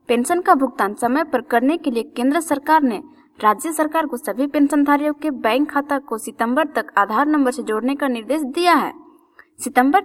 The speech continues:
तक जिन पेंशनधारियों का आधार कार्ड नहीं है, उससे आधार कार्ड बनवाया जाएगा। सिवान में रद्द दो जोड़ी ट्रेनें हुई नियमित। इस साल घने कोहरे की अनदेखा को लेकर रेल प्रशासन ने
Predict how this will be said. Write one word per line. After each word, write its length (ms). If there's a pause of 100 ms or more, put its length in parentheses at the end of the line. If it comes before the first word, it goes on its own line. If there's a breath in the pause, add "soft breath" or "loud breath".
तक 100
जिन 280
पेंशनधारियों 640
का 80
आधार 320
कार्ड 240
नहीं 280
है, 220
उससे 380
आधार 300
कार्ड 180
बनवाया 460
जाएगा। 500 (920 soft breath)
सिवान 520
में 140
रद्द 240
दो 260
जोड़ी 260
ट्रेनें 360
हुई 220
नियमित। 460 (840)
इस 80 (120)
साल 160
घने 320
कोहरे 320
की 240
अनदेखा 540
को 180
लेकर 360
रेल 160
प्रशासन 600
ने 220